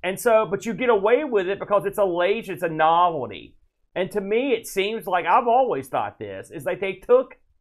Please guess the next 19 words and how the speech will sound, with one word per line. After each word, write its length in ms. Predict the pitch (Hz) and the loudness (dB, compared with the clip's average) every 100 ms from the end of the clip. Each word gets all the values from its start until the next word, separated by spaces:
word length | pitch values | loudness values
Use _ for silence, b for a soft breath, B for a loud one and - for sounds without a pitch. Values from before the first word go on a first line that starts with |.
| _ - | _ -8
the 80 | 165 | -8
concept 800 | 165 196 202 233 240 208 170 - | -2 -2 0 -4 -2 -2 -2 -4
that 100 | 147 | -4
they 140 | 160 | -2
had 200 | 160 170 | -2 -4
for 100 | 156 | -2
the 0 | |
Laserdisc 340 | 147 180 185 - | -2 -2 -4 -4
game 160 | 151 | -4
and 100 | 165 | -4
just 140 | 175 - | -8 -4
turned 200 | 214 202 185 | -2 0 -2
it 60 | |
into 120 | 156 | -2
a 120 | 165 151 | -4 -2
conventional 520 | 160 139 175 175 170 | -6 -4 -4 -4 -8
game. 500 | 139 151 160 170 185 - _ _ - | -2 -2 -2 -6 -8 -16 _ _ -4
But 160 | |
the 80 | 214 | -4